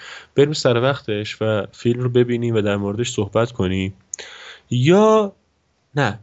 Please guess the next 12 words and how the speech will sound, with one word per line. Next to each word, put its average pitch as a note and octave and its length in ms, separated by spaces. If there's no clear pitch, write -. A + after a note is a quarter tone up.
بیایم C#3+ 160
بگیم D#3+ 180
آقا D#3+ 220
ما B2+ 180
هیچ، B2 280
اه، F2 240
پیش G#2+ 200
زمینه A2 520
سینمایی G#2+ 540
از G#2+ 140
فرهادی G#2 380
نداریم، A#2 640